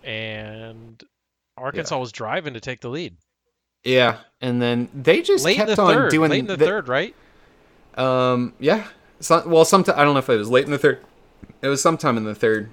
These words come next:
Speaker 2: Um, they kept on doing dumb shit. Wow, that's, I, I can't imagine a team doing dumb shit that would hamstring themselves. Uh, but they were
Speaker 1: Yeah.
Speaker 2: having dumb turnovers. Uh, also a thing I can never imagine happening.
Speaker 1: I mean, Alabama was up twenty-eight nothing. At one point, that game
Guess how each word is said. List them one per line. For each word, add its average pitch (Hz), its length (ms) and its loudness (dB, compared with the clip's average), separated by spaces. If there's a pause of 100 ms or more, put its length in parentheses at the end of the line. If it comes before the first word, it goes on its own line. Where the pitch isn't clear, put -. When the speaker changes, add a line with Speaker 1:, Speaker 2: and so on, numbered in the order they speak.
(160)
Speaker 2:
Um, 113 440 -2 (1080)
they 120 80 -6
kept - 200 -6
on 135 120 0
doing 131 200 2
dumb 135 220 2
shit. 131 400 2
Wow, 131 200 2
that's, 127 280 -2 (560)
I, 123 120 -6
I 120 140 -6
can't 139 200 0
imagine 123 320 0
a 110 80 -4
team 123 220 -4
doing 117 260 0
dumb 117 220 -2
shit 120 240 -2
that 101 80 -12
would 107 120 -10
hamstring 117 380 -8
themselves. 101 420 -8 (420)
Uh, 101 420 -4
but 120 160 -8
they 127 100 4
were 120 120 4
Speaker 1:
Yeah. 127 60 -6
Speaker 2:
having 110 300 0
dumb 131 240 0
turnovers. 151 880 2 (260)
Uh, 101 280 -10
also 127 400 2
a 107 40 2
thing 110 200 -4
I 104 100 -4
can 107 120 -10
never 101 200 -6
imagine 101 420 -8 (320)
happening. 117 480 -6
Speaker 1:
I 156 120 -6
mean, 160 280 -8 (220)
Alabama 175 480 -2
was 131 140 -10
up - 160 -8
twenty-eight 147 420 -8
nothing. 135 340 -8
At 113 120 -10
one 143 180 -10
point, 139 300 -12
that 127 180 -8
game 131 260 -12